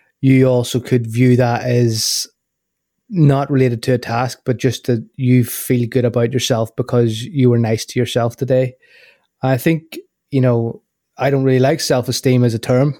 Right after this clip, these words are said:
Um, and if anybody wants to check out why, they can look at Albert Ellis's book on the mel-, myth of self-esteem. And essentially, it's an inflationary model, which means as you do good things, your self-esteem goes up. But also, if you do shit,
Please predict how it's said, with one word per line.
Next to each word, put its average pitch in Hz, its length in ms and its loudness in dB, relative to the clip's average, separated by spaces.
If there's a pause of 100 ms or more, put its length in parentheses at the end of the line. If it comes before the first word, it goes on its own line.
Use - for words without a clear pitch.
(120)
Um, 113 420 -2
and 113 280 -4
if 117 120 -8
anybody 123 300 2
wants 117 240 -4
to 127 80 -8
check 120 260 -4
out 123 140 0
why, 131 340 2
they 135 100 0
can 127 340 2
look 131 180 2
at 127 120 -4
Albert 131 340 0
Ellis's 131 360 0
book 160 320 -2
on 127 160 2
the 123 60 4
mel-, 120 300 0 (120)
myth 135 400 0 (100)
of 123 240 -2 (440)
self-esteem. 143 880 -2 (180)
And 139 100 2
essentially, 151 440 0
it's 131 120 -2
an 127 60 -2
inflationary 135 640 0
model, 143 380 2
which 123 220 -2
means 123 360 2 (800)
as 147 180 0
you 151 80 2
do 139 160 4
good 143 280 0
things, 185 240 0
your 135 80 0
self-esteem 135 560 0
goes 135 200 2
up. 180 220 -2 (240)
But 139 100 -2
also, 139 440 2
if 127 120 -2
you 131 60 -2
do 131 220 4
shit, 175 400 -2